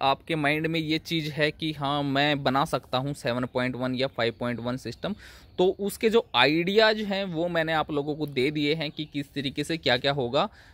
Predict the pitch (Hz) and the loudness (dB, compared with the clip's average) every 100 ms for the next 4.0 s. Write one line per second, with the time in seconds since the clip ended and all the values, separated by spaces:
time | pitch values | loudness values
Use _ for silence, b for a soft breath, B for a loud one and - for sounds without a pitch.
0 | - - 165 143 - - 165 165 214 185 | -12 -4 2 2 2 -2 2 4 4 4
1 | 170 175 175 170 156 135 156 190 - 143 | 2 0 -4 -2 -4 -4 -4 -6 -4 -4
2 | 165 - 147 151 - 185 180 - 147 - | -4 0 -2 -2 -2 -2 -2 -6 -8 -6
3 | 160 165 135 135 143 160 151 131 139 156 | -4 -2 -2 -2 -2 0 0 -2 -2 -6